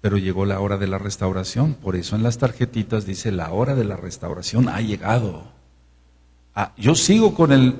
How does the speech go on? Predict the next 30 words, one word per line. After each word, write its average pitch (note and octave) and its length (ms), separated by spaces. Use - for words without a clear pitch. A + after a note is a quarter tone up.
no D3+ 220
con A3+ 120
el F3 80
mismo F3 280
fuego, B2+ 280
con G#2+ 160
más E3 280
fuego A3+ 420
por A#2 160
predicar G#2+ 440
la A2+ 100
verdad. F2+ 380
Pero G#2+ 180
muchos B2 320
ya A2+ 140
se A2+ 100
les G#2 140
cansó G2+ 320
el G2 80
caballo, F#2 560
ya F#2+ 320
van G#2 200
ahí G2+ 180
sacando G2+ 440
la F#2 140
lengua, G2 520
ya G2+ 240
no A2 180
pueden A2+ 520
más A2 600